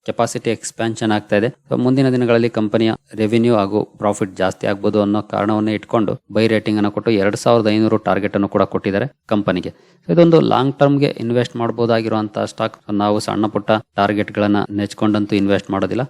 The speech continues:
but ಲಾಂಗ್ ಟರ್ಮ್‌ಗೆ ಇನ್ವೆಸ್ಟ್ ಮಾಡೋರು ಕೂಡ ಬೇಕಿದ್ರೆ ಸ್ಟಡಿ ಮಾಡ್ಬೋದು. ಇಪ್ಪತ್ತೊಂಬತ್ತು ಸಾವಿರ ಕೋಟಿ ಮಾರ್ಕೆಟ್ ಕ್ಯಾಪ್ ಇರುವಂತಹ ಕಂಪನಿ, ಕೆಮಿಕಲ್ ಇಂಡಸ್ಟ್ರಿನಲ್ಲಿ ಕೆಲಸ ಮಾಡುವಂಥದ್ದು. ಒನ್ ಇಯರ್ ಪರ್ಫಾರ್ಮೆನ್ಸ್ ಅನ್ನು ನೋಡಿದ್ರೆ ಹತ್ತೊಂಬತ್ತು ಪರ್ಸೆಂಟ್ ಇದೆ,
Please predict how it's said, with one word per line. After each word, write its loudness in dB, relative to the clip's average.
but -2
ಲಾಂಗ್ 2
ಟರ್ಮ್‌ಗೆ 2
ಇನ್ವೆಸ್ಟ್ 0
ಮಾಡೋರು 0
ಕೂಡ -4
ಬೇಕಿದ್ರೆ -4
ಸ್ಟಡಿ -6
ಮಾಡ್ಬೋದು. -2
ಇಪ್ಪತ್ತೊಂಬತ್ತು 0
ಸಾವಿರ 0
ಕೋಟಿ -4
ಮಾರ್ಕೆಟ್ -4
ಕ್ಯಾಪ್ -4
ಇರುವಂತಹ -2
ಕಂಪನಿ, -6
ಕೆಮಿಕಲ್ 0
ಇಂಡಸ್ಟ್ರಿನಲ್ಲಿ -2
ಕೆಲಸ -2
ಮಾಡುವಂಥದ್ದು. -2
ಒನ್ -2
ಇಯರ್ 0
ಪರ್ಫಾರ್ಮೆನ್ಸ್ -4
ಅನ್ನು 0
ನೋಡಿದ್ರೆ 0
ಹತ್ತೊಂಬತ್ತು -4
ಪರ್ಸೆಂಟ್ -4
ಇದೆ, -2